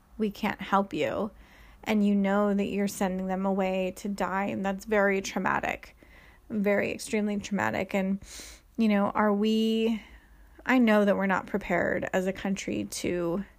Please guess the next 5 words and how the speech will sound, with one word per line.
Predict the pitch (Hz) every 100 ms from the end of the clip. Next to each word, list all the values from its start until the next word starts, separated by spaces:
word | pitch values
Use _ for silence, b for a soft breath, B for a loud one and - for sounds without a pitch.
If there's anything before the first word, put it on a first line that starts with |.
| - b b b b -
deal | 202 196 190 196
with | 190 190
the | 208 -
after | - 180 - -
effects | 196 - - - - -